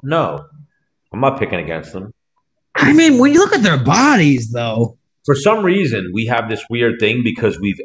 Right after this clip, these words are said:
Speaker 1: ever said, "Oh, maybe this guy could beat Khabib," or "How does this guy beat Khabib?" Or Conor McGregor did land a punch on him. Conor McGregor won a round.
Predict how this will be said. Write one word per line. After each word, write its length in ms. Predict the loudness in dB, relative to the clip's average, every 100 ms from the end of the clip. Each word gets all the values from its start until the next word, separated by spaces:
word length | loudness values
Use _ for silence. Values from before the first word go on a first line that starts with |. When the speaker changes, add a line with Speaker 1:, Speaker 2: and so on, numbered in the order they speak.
| -6
Speaker 1:
ever 400 | -4 -2 0 0
said, 480 | -2 -2 0 0 -2 -8 -16 _ _ _ _ _ _ _ _ _
"Oh, 160 | -2 0
maybe 280 | 0 0 0
this 180 | -2 -2
guy 200 | -2 -2
could 200 | -4 -4
beat 200 | -4 -4
Khabib," 460 | -6 -4 -4 -4 -4
or 140 | -4
"How 240 | -2 -2
does 200 | -2 -4
this 160 | -8 -10
guy 240 | -4 -4 -4
beat 200 | -8 -12
Khabib?" 420 | -14 -14 -14 -18 -8
Or 340 | -2 -2 -2 -10 -8
Conor 340 | -2 0 0 0
McGregor 440 | 0 0 -2 -2
did 180 | -4 -2
land 280 | -2 -2 -4
a 60 |
punch 340 | -4 -4 -2 -8
on 180 | -10 -10
him. 120 | -14 -10
Conor 300 | -6 -4 -2
McGregor 280 | 0 0 0
won 160 | 0
a 60 | 0
round. 520 | 0 0 -2 -4 -6